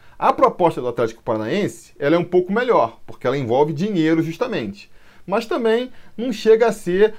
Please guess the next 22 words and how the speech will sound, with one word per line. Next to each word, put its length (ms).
o, 280
o 60
modelo 380
ideal 260
pro 120
Vasco, 320
não. 200
Porque 260
eles 340
comprariam 440
só 140
metade 680
do 80
passe 320
do 80
Marrone, 440
pagariam 420
aí 120
treze 420
milhões 400
de 80
reais 500